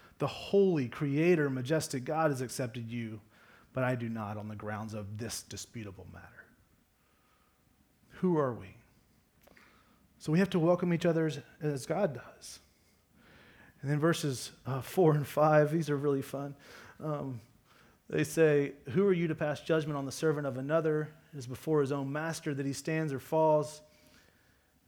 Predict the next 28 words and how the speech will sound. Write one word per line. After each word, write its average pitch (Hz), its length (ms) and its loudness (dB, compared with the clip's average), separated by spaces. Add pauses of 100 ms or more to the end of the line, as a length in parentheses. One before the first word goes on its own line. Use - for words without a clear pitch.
(100)
and 127 140 -8
he 170 120 4
will 147 140 2
be 143 160 0
upheld, 131 580 0
for 135 140 -8
the 131 60 -4
Lord 135 320 -2
is 120 100 -6
able 123 220 -6
to 120 80 -6
make 113 200 -8
him 110 120 -12
stand." 110 420 -16 (3500)
Uh, - 40 -14 (520)
I 165 80 -6
mean, 170 140 -4
I 180 60 -4
just 175 240 -8
think 170 200 -4
that's 156 160 2
telling 156 300 2
us 143 160 -2
to, 143 100 -6
like, 131 140 -2
know 131 240 -2
our 160 120 -2
place, - 540 -8